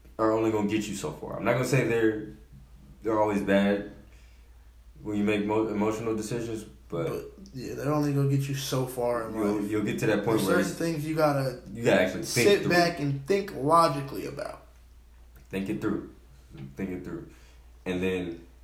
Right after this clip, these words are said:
Speaker 1: uh, once you come to that conclusion, you gotta give it deep thought. Don't give it, like, no car. Don't give it, like, no, "Oh, I'm gonna go take a shit" type of thing. Like, nah, you gotta
Speaker 2: sit on it for
Speaker 1: sit on
Speaker 2: a
Speaker 1: it.
Speaker 2: few days.
Speaker 1: Like, if it's, it, and if it's a major decision, oh, bro,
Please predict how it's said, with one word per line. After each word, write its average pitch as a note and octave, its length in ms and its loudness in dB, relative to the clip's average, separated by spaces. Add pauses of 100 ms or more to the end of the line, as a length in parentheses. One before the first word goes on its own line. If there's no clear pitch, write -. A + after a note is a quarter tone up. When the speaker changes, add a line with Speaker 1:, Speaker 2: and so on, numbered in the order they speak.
Speaker 1:
uh, - 240 -12
once - 280 -4
you G#2+ 80 -4
come A2+ 200 0
to - 80 -2
that A2+ 180 2
conclusion, A2 520 -4
you G2+ 80 0
gotta A#2 180 6
give G2 140 2
it - 180 -4
deep G#2 280 -2
thought. E2+ 180 2
Don't G2+ 180 0
give A2 160 2
it, G#2+ 120 0
like, F#2+ 240 4
no F#2 180 0
car. F#2+ 500 2
Don't G2 200 0
give G2+ 160 2
it, G2 100 0
like, F2+ 240 -2
no, E2+ 340 -4
"Oh, E2 140 -2
I'm E2 120 -4
gonna E2+ 140 -4
go E2 60 -4
take E2 200 -4
a - 20 -8
shit" E2+ 540 0
type - 220 -2
of D2 100 -10
thing. D#2 240 -6 (280)
Like, D#2 180 -6
nah, D#2+ 300 -2
you F#2+ 160 2
gotta D#2 280 0 (760)
Speaker 2:
sit - 460 0
on E3+ 120 6
it D3+ 120 -4
for C#3+ 480 0
Speaker 1:
sit - 340 0
on G2+ 140 6
Speaker 2:
a - 40 0
Speaker 1:
it. - 60 -2
Speaker 2:
few D3+ 140 6
days. - 400 -2 (280)
Speaker 1:
Like, - 200 -8
if E2 100 -6
it's, A2 240 0
it, E2+ 220 -6 (180)
and E2+ 180 -8
if F2+ 120 -4
it's - 120 -8
a D#2 60 2
major F#2 440 0
decision, C3+ 380 -4
oh, - 160 -4
bro, C2+ 160 -8